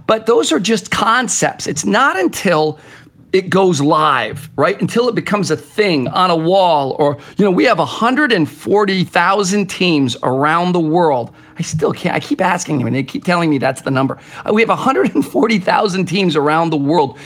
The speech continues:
using a web-based scoreboarding tool that we built that just shows red, yellow, green, lead and lag indicators by team. But for human beings, this is very important. We're not talking about a spreadsheet. It's not about whether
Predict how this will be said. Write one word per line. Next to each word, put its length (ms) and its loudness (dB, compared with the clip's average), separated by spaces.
using 400 2
a 80 2
web-based 680 0
scoreboarding 720 0
tool 300 0
that 140 -4
we 140 2
built 420 -4
that 220 0
just 240 0
shows 680 2
red, 240 2
yellow, 260 2
green, 520 2
lead 300 2
and 120 2
lag 280 2
indicators 580 0
by 260 0
team. 500 -2
But 220 0
for 140 0
human 460 2
beings, 440 0
this 220 -2
is 120 -4
very 580 0
important. 520 -2
We're 80 0
not 180 0
talking 280 0
about 160 0
a 40 -2
spreadsheet. 960 -2
It's 180 -10
not 160 2
about 280 0
whether 500 0